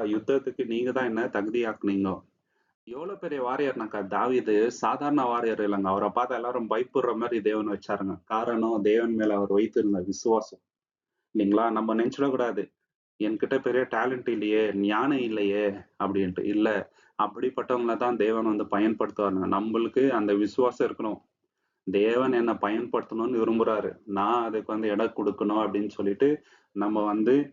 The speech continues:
தேவன் நம்மளுக்கு என்ன தாளந்து கொடுத்திருக்கிறாரோ அதை வந்து அவரோட பலத்தை பெற்றுக்கொண்டு செம்மையா வந்து செய்யணுங்க அவரோட ஊழியத்தை.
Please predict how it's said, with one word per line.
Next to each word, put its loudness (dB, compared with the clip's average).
தேவன் 0
நம்மளுக்கு -2
என்ன 4
தாளந்து -2
கொடுத்திருக்கிறாரோ -2
அதை -4
வந்து -2
அவரோட 2
பலத்தை -2
பெற்றுக்கொண்டு -2
செம்மையா 0
வந்து 0
செய்யணுங்க 0
அவரோட 2
ஊழியத்தை. 2